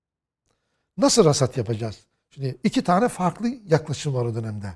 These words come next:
Bir tanesi İbn Sinacı çizgiden gelen, tamam mı?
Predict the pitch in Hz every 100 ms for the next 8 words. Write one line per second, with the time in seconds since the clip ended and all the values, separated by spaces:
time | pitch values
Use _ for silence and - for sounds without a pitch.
0 | _ _ _ _ - 240 196 139 139 247
1 | 269 180 165 - 175 143 123 113 139 127
2 | 127 120 113 110 180 269 _ _ _ _
3 | _ - 302 277 113